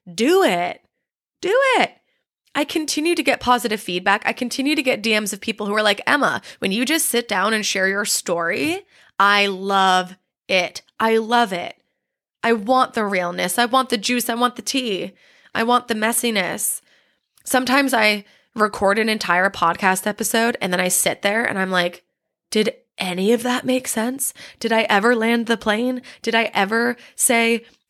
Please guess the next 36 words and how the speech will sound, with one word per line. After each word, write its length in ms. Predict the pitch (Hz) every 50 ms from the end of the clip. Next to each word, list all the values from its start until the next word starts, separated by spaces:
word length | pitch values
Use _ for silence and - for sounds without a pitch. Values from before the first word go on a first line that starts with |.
| _ _
anything 680 | 208 202 214 240 240 214 214 247 240 240 240 240 240 240 - _ _ _ _ -
important? 680 | 247 240 202 - 220 208 226 254 285 302 - - 277 - _ - _
Or 120 | - 247 240
was 160 | 247 233 226
that 180 | 240 226 240
just 220 | 233 254 220 - -
a 40 | 220
ton 220 | - 220 226 233
of 240 | 240 214 202 - _
word 380 | - 214 196 247 285 311 311
vomit, 500 | 247 202 185 170 160 - 123 98 - - -
you 120 | - 226 214
know?" 380 | 214 214 214 226 262 294 330 - _ - - - - - _ _
I 160 | - 220 226 233
second 400 | 220 - 262 247 - 233 220 -
guess 260 | - 233 240 - -
myself. 480 | 220 220 208 - 208 180 180 185 - - - - _ _ - -
There 180 | 214 269 262
are 100 | 269 277
so 260 | 262 - - 254 226 226
many 180 | 262 277 269
podcast 480 | 262 - 202 208 208 - 214 214 233 -
episodes 460 | - 208 196 233 - 247 233 233 208
that 100 | - -
I 80 | 202 185
have 160 | 190 196 185
fully 320 | - - - 196 202 208 202
recorded 560 | 202 196 196 - - 185 190 196 214 214 196
but 200 | 202 196 - 185
won't 200 | 190 190 190 -
release 400 | 208 202 180 175 185 196 233 -
because 300 | - 220 208 208 185 - -
I 60 | 202
don't 180 | 196 185 -
trust 440 | - - - 196 196 190 - - -
them. 260 | - 117 110 - 226